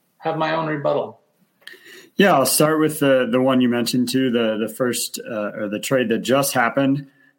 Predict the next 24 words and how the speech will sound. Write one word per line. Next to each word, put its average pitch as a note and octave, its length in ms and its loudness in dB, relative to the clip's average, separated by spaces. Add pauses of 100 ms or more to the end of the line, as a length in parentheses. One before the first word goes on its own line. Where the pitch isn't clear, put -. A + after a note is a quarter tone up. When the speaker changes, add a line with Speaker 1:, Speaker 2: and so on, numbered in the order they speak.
Speaker 2:
right A#2+ 140 -2
before B2 280 0
we A2+ 80 2
kick A#2 220 -2
this A#2+ 200 -2
off. A#2+ 300 0
Frank C#3 260 0
Vatrano B2+ 640 0 (340)
going D3 320 2
to D3+ 140 0
the C3+ 140 2
Rangers, C#3+ 840 0
uh, G#2 200 -6
from C#3+ 360 -2
Florida C#3 720 0 (380)
in C3+ 160 0
exchange C3 500 0
for A#2 200 -2
a A2 60 -4
twenty C3+ 360 0
twenty-two C3+ 640 0
fourth C3+ 420 -2
round A2+ 340 0
pick. D3+ 380 -2